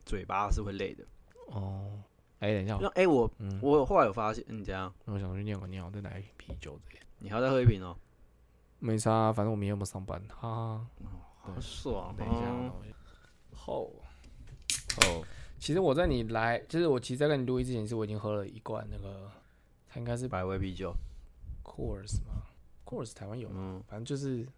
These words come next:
Speaker 2: 一个是那种淡啤之类的吧。
Speaker 1: 淡啤。
Speaker 2: 然后我就觉得，
Speaker 1: 嗯哼。
Speaker 2: 哎呀，真的是喝起来真的很淡欸，就是少了一个那个I P A的那个味道。I P A那到底什么味道啊？那是苦味吗？还是？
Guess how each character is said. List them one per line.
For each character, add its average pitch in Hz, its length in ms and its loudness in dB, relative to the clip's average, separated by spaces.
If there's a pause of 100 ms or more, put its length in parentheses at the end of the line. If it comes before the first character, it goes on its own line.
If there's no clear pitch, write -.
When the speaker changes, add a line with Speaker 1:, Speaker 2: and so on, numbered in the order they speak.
(320)
Speaker 2:
一 123 100 -4
个 120 80 2
是 113 60 -2
那 117 80 -2
种 104 200 -6
淡 113 220 -4
啤 110 320 -12
之 107 60 -12
类 92 140 -10
的 - 80 -14
吧。 - 180 -18 (280)
Speaker 1:
淡 - 160 -6 (300)
啤。 - 180 0 (540)
Speaker 2:
然 160 140 0
后 208 80 -4
我 190 100 2
就 180 160 2
觉 - 20 4
得， 160 200 6
Speaker 1:
嗯 - 20 0
哼。 - 40 -4
Speaker 2:
哎 170 60 0
呀， 139 120 -4 (320)
真 165 160 0
的 151 60 2
是 156 200 0 (560)
喝 - 180 -2
起 135 120 0
来 107 40 2
真 135 120 -2
的 135 60 0
很 95 140 -2 (140)
淡 117 140 -4
欸， 123 280 -16 (440)
就 151 100 -2
是 151 140 0
少 113 340 -4
了 98 100 -2
一 113 60 0
个 123 80 -2
那 120 100 0
个 104 160 0 (1500)
I 123 200 6
P 127 280 2
A 120 80 6
的 110 140 0
那 107 80 -2
个 104 100 -2
味 110 260 -4
道。 - 220 -8 (280)
I 220 100 4
P 247 120 8
A 247 40 4
那 233 100 6
到 208 140 6
底 127 40 2
什 107 140 -4
么 117 60 -10
味 120 180 -4
道 - 120 -2
啊？ - 160 -10
那 180 80 0
是 208 60 4
苦 - 340 -4
味 127 200 4
吗？ - 180 -8
还 - 120 -16
是？ 117 200 -4